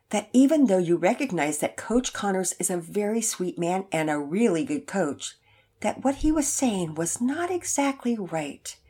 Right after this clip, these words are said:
I praise God that you're growing in discernment and wisdom. "But I still don't know as many verses as you do, Daddy Peters." "That's okay, Nellie. I have a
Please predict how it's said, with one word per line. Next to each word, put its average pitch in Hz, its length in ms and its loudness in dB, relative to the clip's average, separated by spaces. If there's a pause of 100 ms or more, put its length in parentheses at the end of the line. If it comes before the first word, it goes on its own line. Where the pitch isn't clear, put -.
(320)
I 247 180 2
praise 226 440 0
God 156 240 0
that - 140 -4
you're 175 120 2
growing 196 500 2
in 170 100 -2
discernment 180 640 -2
and 160 200 -4
wisdom. 151 540 -4 (480)
"But 330 140 6
I 311 100 8
still 349 360 6
don't 494 180 8
know 214 140 10
as 185 180 8
many 196 160 6
verses 226 440 2
as 196 200 4
you 294 200 6
do, 330 100 6
Daddy 175 360 4
Peters." 202 480 0 (720)
"That's 571 260 4
okay, 175 320 6
Nellie. 180 520 4 (200)
I 415 280 6
have 233 200 6
a 165 100 10